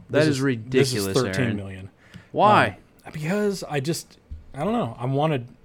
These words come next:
Speaker 2: I'm willing to do whatever I need to to make this show awesome. And I th-, and for me, I think seeing me in excruciating pain and I talk some people into it is gonna make it better. <laughs>
Speaker 1: In ten years, they're gonna be like, "Why don't you eat peanuts, Aaron?"
Speaker 2: <laughs>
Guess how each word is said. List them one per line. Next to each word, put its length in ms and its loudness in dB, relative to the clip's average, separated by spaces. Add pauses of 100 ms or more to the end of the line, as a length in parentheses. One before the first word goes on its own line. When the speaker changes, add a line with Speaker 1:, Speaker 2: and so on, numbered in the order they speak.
(440)
Speaker 2:
I'm 240 4
willing 260 8
to 80 -2
do 160 4
whatever 280 4
I 40 2
need 200 2
to 100 -2
to 80 -2
make 200 -4
this 100 -4
show 280 -4
awesome. 380 0
And 80 2
I 80 4
th-, 160 -8
and 180 -4
for 140 -2
me, 260 4
I 60 4
think 380 -2
seeing 500 0
me 180 2
in 280 0
excruciating 640 -2
pain 420 -2 (340)
and 260 0
I 380 -2 (120)
talk 260 0 (300)
some 480 -4
people 300 0
into 320 2
it 140 -4 (560)
is 160 -4
gonna 200 -2
make 140 0
it 80 -2
better. 380 -2
<laughs> 40 -20
Speaker 1:
In 160 2
ten 240 6
years, 340 10
they're 80 4
gonna 100 4
be 80 4
like, 180 2
"Why 120 4
don't 180 10
you 140 6
eat 60 6
peanuts, 440 6
Aaron?" 400 6
Speaker 2:
<laughs> 40 2